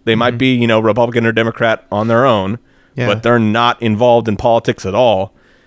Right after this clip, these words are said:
Speaker 1: It's just about the numbers and where people are in demographics. And they
Speaker 2: Yeah.
Speaker 1: need to draw the maps. Actually, with technology these days, they have algorithms that can do it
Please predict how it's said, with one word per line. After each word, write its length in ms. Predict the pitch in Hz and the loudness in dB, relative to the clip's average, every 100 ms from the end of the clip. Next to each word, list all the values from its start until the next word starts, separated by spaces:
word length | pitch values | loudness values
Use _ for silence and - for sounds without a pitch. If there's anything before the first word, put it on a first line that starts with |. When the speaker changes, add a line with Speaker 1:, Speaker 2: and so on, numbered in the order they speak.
| _ | _
Speaker 1:
It's 180 | - 101 | -8 -6
just 240 | - 117 - | -4 -4 -2
about 220 | 117 110 | -2 -2
the 80 | 107 | -2
numbers 720 | 101 110 135 156 156 - - _ _ _ | 0 0 2 2 0 -4 -18 _ _ _
and 200 | - 101 | -6 -2
where 200 | 95 120 | 0 0
people 360 | 120 135 127 123 | 0 -2 0 2
are 140 | 123 117 | 2 0
in 120 | 104 | 0
demographics. 760 | 113 117 120 110 98 - - - _ _ _ | -2 0 0 -2 -6 -14 -18 -18 _ _ _
And 260 | 95 98 98 | -6 -4 -2
they 140 | 117 | 0
Speaker 2:
Yeah. 60 | 139 | 2
Speaker 1:
need 160 | 135 110 | 2 2
to 80 | 107 | 0
draw 180 | 113 | 0
the 60 | 104 | 0
maps. 200 | 101 92 - | -2 -6 -4
Actually, 560 | 175 - 135 117 110 _ _ - _ _ _ _ | -4 -2 2 2 2 _ _ -20 _ _ _ _
with 180 | 101 113 | -4 -2
technology 640 | - 127 160 214 147 120 | -2 -2 2 2 2 2
these 180 | 113 101 | 2 0
days, 240 | 107 107 104 | 0 0 0
they 100 | 135 | 0
have 160 | 156 - | 0 0
algorithms 540 | 165 196 127 113 107 | 0 2 2 2 0
that 120 | 113 117 | -2 -2
can 140 | 113 | -2
do 200 | 107 233 | 0 0
it 160 | 95 | -2